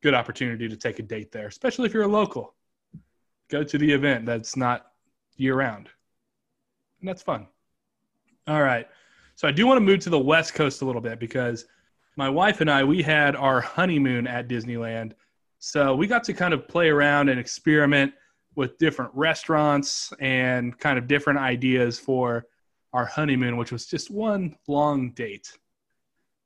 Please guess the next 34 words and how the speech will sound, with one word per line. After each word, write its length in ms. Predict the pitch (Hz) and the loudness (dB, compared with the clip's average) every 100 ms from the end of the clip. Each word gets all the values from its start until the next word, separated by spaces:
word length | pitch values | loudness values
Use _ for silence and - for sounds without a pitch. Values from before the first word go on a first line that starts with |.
| - | -12
that, 300 | 123 127 120 | -4 -2 -2
uh, 120 | 120 | -2
I 80 | 127 | 0
would 100 | 135 | -2
highly 360 | 113 147 135 123 | 0 -2 0 0
recommend 480 | 123 120 117 113 110 | -2 -4 -8 -10 -12
for 80 | |
people 280 | 110 120 113 | -12 -14 -12
to 80 | 107 | -14
do. 280 | 107 107 101 _ _ _ _ _ | -14 -14 -16 _ _ _ _ _
And 100 | 147 | -6
the 60 | 139 | -4
first 360 | - 226 220 | 0 0 0
one, 300 | 135 117 95 _ _ _ _ _ _ _ _ _ _ _ _ _ _ - | -2 -2 -6 _ _ _ _ _ _ _ _ _ _ _ _ _ _ -4
I 240 | 160 214 | -2 0
recommend, 840 | 196 190 175 160 156 147 147 139 139 | 2 2 2 0 -2 -2 -2 -6 -10
I, 160 | 123 139 | -10 -10
I 40 | |
believe 320 | 131 143 160 175 | -4 0 2 0
it's 180 | 143 | -2
at 140 | 135 131 | -4 -4
the 140 | 123 | -8
Disneyland 680 | 117 127 147 151 143 139 127 | -6 -4 -4 -2 -2 -2 -2
Hotel. 600 | 127 123 123 120 113 110 _ _ _ _ | -4 -4 -6 -4 -6 -8 _ _ _ _
They 80 | 135 | -8
have 100 | 147 | -2
a 60 | 135 | 2
restaurant 480 | 135 131 143 135 | 2 0 -2 -2
there 200 | 131 127 | -2 -4
called 280 | 123 123 113 | -2 -4 -4
Steakhouse 720 | - - 165 175 - 147 131 - | -8 -6 -4 -2 0 0 0 -4
fifty-five, 880 | 147 143 139 123 139 120 101 98 _ _ _ _ _ _ | -4 -2 -2 -2 -2 -2 -4 -16 _ _ _ _ _ _
which 240 | - 127 - | -10 -10 -4
was 460 | 135 127 117 - | -2 -2 -4 -10